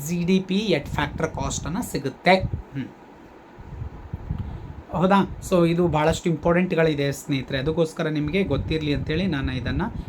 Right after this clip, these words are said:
ಏನ್ ಮಾಡ್ತಾ ಇದ್ದೀನಿ? So, ಡೈರೆಕ್ಟಾಗಿ ನಿಮ್ಗೆ ಇದನ್ನ ಎಕ್ಸ್ಪ್ಲೇನ್ ಮಾಡ್ತಾ ಬರ್ತಾ ಇದ್ದೀನಿ.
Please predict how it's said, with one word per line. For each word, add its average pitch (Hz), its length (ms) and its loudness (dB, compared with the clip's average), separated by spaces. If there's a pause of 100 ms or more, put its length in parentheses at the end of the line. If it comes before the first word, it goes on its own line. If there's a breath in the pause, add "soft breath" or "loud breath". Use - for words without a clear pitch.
(180 loud breath)
ಏನ್ 143 100 2
ಮಾಡ್ತಾ 139 280 0
ಇದ್ದೀನಿ? 143 280 -2 (600 loud breath)
So, 143 360 0
ಡೈರೆಕ್ಟಾಗಿ 147 520 -2
ನಿಮ್ಗೆ 139 480 0
ಇದನ್ನ 131 240 -4
ಎಕ್ಸ್ಪ್ಲೇನ್ 143 400 -4
ಮಾಡ್ತಾ 131 240 -4
ಬರ್ತಾ 170 280 -2
ಇದ್ದೀನಿ. 120 220 -8